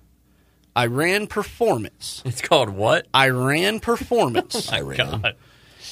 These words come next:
Speaker 1: They're, they're at a late
Speaker 2: <laughs> Is it across the street from Iraq
Speaker 1: <laughs>
Speaker 2: performance?
Speaker 1: No. <laughs> No, but that's what they're called.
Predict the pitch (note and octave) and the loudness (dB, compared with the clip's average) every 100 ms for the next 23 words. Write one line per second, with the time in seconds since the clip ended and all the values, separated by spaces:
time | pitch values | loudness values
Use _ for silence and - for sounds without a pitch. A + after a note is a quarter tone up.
0 | - _ - C#3+ C#3+ E3 F#3 E3+ F3 F3+ | -20 _ -4 -2 0 0 -2 0 2 4
1 | E3+ D3+ B2 C3+ E3 G3 - D#3+ D3 D3 | 4 4 0 2 2 2 2 0 2 2
2 | C3 D3 C3 - C#3+ - B2+ C3 C3+ A2+ | 4 4 4 2 -8 -2 -2 -2 2 4
3 | A2+ G#2+ A#2 - G#4 - - C#4+ - F4+ | 6 6 4 2 0 2 2 2 2 4
4 | - C#4+ - F4 - - - - - C#4 | 6 6 4 0 -4 -2 0 0 0 2
5 | - F4+ - A3 A3+ G3+ G#3 B3+ A#3+ A#3 | 2 6 6 6 4 4 4 4 0 0
6 | A#3+ D#3 B2+ | 0 0 0